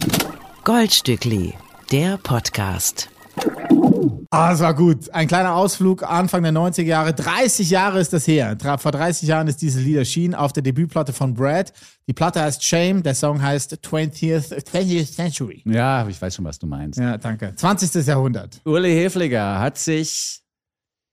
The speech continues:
Speaker 3: wie Odysseus von den Gesängen der Sirenen von Lesbos <laughs> bezirzen lassen.
Speaker 2: Ja.
Speaker 3: Er hat vergessen, sich Wachs in die Ohren zu stecken oder
Speaker 2: Ja.
Speaker 3: sich an den Mast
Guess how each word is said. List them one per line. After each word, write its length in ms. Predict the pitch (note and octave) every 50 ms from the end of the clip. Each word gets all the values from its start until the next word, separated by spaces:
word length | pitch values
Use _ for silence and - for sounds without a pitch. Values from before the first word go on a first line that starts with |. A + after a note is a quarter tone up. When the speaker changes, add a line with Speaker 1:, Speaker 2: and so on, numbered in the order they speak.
| _ _ _ _ -
Speaker 3:
wie 120 | B2+ C#3+
Odysseus 800 | C#3 D3+ F3 G3+ E3+ - - F#2 D#2+ D#2 F2 A2+ - - - - - _ _ _ _ _ _ _ _ _ _
von 200 | _ - G#2+ G2
den 460 | G2 G#2 G2+ G2+ G2+ G2 F#2+ F#2+ F#2+ -
Gesängen 600 | G2 G2 F2 G#2+ B2 D3+ D#3+ D#3 D3+ D3+ C#3+ A#2+
der 180 | A2 A#2+ A#2 A2
Sirenen 840 | G#2+ A2+ G#2 F#2 A2+ C#3 D#3+ D#3+ D#3 C#3+ C#3+ C#3 C#3 C3+ - - _ _ _ _ _
von 140 | A#2 A#2 A#2
Lesbos 680 | A2+ B2+ D#3+ - - - - C2+ - - - - - - _ _ _ -
<laughs> 180 | D#3+ B2+ - D3 - - _
bezirzen 680 | - A#2 - - - - - - F3 - - - A2 E2+
lassen. 340 | C#2 C2+ C3 - - - - -
Speaker 2:
Ja. 140 | D#3 D#3 -
Speaker 3:
Er 160 | - - G#2
hat 140 | C3+ - - - - - -
vergessen, 400 | - - C3+ A2 C#3 C#3 - C#3+
sich 240 | B2 B2 A2+ A2 G2+
Wachs 240 | C3+ C3 - - - -
in 120 | - A2+ A2
die 100 | A2 -
Ohren 220 | F#2+ F#2+ G2 G2+
zu 100 | - B2
stecken 460 | - - C#3 C#3+ - E3+ E3+ F3+ E3 - -
oder 200 | C#3 C#3+ D3 C#3
Speaker 2:
Ja. 40 |
Speaker 3:
sich 340 | B2+ C3+ C3+ B2+ - - - _ _ _ _ _ _ _ _ _
an 160 | - A2+ A#2+ A#2+
den 320 | A#2 A2+ A2+ A2+ A2 G#2+ -
Mast 540 | G2 G#2+ C#3 E3+ D3 - - - - -